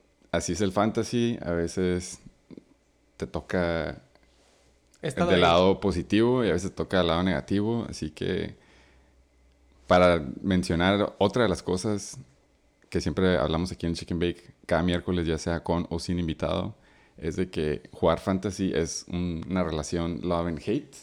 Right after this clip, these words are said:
Speaker 2: Sí, sí.
Speaker 1: Se puede demostrar el miércoles de hoy.
Speaker 2: Ujú.
Speaker 1: Empezamos del lado del hate,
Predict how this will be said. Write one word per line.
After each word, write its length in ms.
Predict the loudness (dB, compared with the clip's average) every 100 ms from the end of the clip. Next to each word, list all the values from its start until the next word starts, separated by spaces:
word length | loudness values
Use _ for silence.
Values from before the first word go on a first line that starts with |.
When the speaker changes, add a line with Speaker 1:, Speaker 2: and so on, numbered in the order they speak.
| -16
Speaker 2:
Sí, 200 | -12 -10
sí. 180 | -10 -14 -18 _ -20 -20 _ _ _
Speaker 1:
Se 160 | -4 -2
puede 180 | 4 4
demostrar 360 | 4 2 4 6
el 120 | 6
miércoles 480 | 4 2 2 2 2
de 60 | 2
hoy. 340 | 2 2 -4
Speaker 2:
Ujú. 220 | -10 -8 -8 -10 -12
Speaker 1:
Empezamos 380 | -12 -6 -2 0
del 80 | 0
lado 180 | 2
del 140 | 0 0
hate, 240 | 0 -2